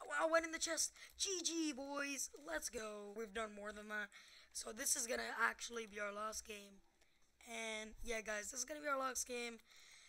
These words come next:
And I don't know if my voice is way too low or too loud. I'm gonna check later. And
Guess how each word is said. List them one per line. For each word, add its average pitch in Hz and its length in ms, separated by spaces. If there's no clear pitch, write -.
And 220 460
I 247 80
don't 311 140
know 302 100
if 285 100
my 240 120
voice 247 300
is 208 80
way 220 160
too 208 220
low 233 280
or 202 260
too 226 260
loud. 240 340
I'm 233 120
gonna 247 160
check - 480
later. 208 380
And 202 440